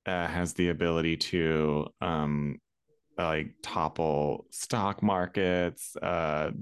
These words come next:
blow up nuclear weapons, has access to every, but trillions of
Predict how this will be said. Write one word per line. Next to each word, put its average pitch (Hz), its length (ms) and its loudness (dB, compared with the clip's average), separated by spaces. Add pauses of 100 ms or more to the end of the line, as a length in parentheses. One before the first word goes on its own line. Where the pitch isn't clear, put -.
(140)
blow - 1300 -2
up 87 280 0 (460)
nuclear 90 540 4
weapons, 98 800 0 (300)
has 95 220 -2
access 90 440 -2
to 87 240 0 (120)
every, 104 260 2
but 92 280 -2
trillions 98 680 2
of 90 220 0